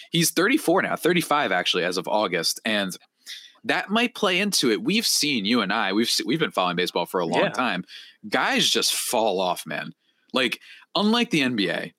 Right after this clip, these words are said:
Speaker 1: unlike the N F L, unless it, it has something to do with an injury, usually in the N F L, guys don't become, you know, Cy Young caliber in the case of Yu Darvish, and then they're about as good as Merrill Kel-, Merrill Kelly.
Speaker 2: Whoa.
Speaker 1: You know what I mean? Uh, like, that just,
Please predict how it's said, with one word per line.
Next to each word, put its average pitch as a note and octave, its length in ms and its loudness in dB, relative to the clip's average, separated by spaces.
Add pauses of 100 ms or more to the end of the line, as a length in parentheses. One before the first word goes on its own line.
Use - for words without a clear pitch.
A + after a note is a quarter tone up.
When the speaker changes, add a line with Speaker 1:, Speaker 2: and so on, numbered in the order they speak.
(200)
Speaker 1:
unlike G3 280 2
the D3+ 120 2
N B2+ 100 2
F A#2 160 0
L, G#2+ 220 2
unless A2+ 240 2
it, B2+ 180 2
it A#2+ 120 2
has A#2 160 0
something G#2+ 220 0
to G2+ 60 0
do G2+ 100 4
with F#2+ 120 0
an F#2+ 100 -4
injury, F2 320 0
usually E2 300 0
in E2 40 -6
the E2+ 80 -4
N E2 100 -2
F - 120 -10
L, D#2+ 240 -2 (380)
guys G#3 320 0
don't C4+ 240 -2
become, B2+ 480 -2
you A2+ 80 2
know, G2+ 320 0 (200)
Cy B2+ 400 2
Young B2 300 2
caliber A2+ 480 0
in G#2+ 80 0
the G#2 60 -2
case G#2+ 240 -2
of F#2+ 100 -6
Yu G2+ 100 0
Darvish, G#2+ 600 2 (280)
and B2 160 -2
then A#2 180 0
they're A2 200 4
about G#2+ 340 0
as G2 200 -2
good G2 200 0
as F#2+ 400 -2
Merrill G2 240 -2
Kel-, F2 320 -6
Merrill F#2+ 280 -2
Kelly. - 180 -6 (100)
Speaker 2:
Whoa. G2 240 -4 (140)
Speaker 1:
You A2 80 -2
know A#2+ 60 0
what A2+ 60 0
I A2+ 40 2
mean? A2+ 200 0 (280)
Uh, G#2+ 220 2
like, A2+ 180 0
that C3 160 -2
just, - 300 0